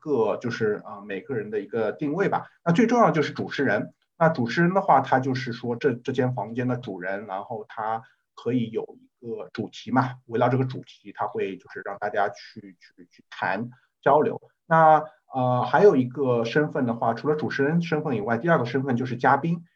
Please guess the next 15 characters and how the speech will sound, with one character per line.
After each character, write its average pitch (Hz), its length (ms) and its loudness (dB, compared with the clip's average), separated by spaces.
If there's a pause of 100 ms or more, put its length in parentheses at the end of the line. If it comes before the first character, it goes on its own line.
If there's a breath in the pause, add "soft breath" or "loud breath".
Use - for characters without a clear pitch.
(180)
因 160 100 -12
为， 156 280 -2 (120)
呃， 120 360 2
主 117 160 -4
持 117 140 -2
人 170 100 4
可 139 280 0
以 123 160 2
去， 120 480 -2
呃， 104 220 -6
用 120 200 -4
这 131 80 -4
个 131 80 -6
主 104 200 -8
题 107 520 -10